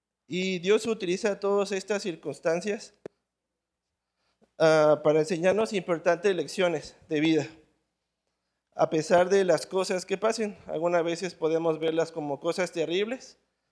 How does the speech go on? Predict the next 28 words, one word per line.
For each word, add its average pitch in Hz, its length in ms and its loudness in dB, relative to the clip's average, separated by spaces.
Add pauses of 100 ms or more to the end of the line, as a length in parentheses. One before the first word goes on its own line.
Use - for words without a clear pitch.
(520)
pero 160 240 4
Dios 170 180 0
utiliza 170 500 0
todo 170 200 2
esto. - 240 -4 (760)
¿Por 175 160 -10
qué 240 100 -2
les 247 160 -2
comparto 165 520 4
esto? - 240 -2 (1200)
Quiero 196 260 4
compartirles 180 640 -2
un 202 100 -6
poco 208 240 -2
de 214 80 0
lo 185 140 -4
que 170 100 -6
nos 160 180 -4
pasó 180 380 -2
hace 190 300 0
unas 180 420 -6 (440)
par 165 180 0
de 175 100 -4
semanas, 165 580 -6 (880)
ah, 147 460 4
en 165 100 2
la 160 120 4
familia. 196 440 2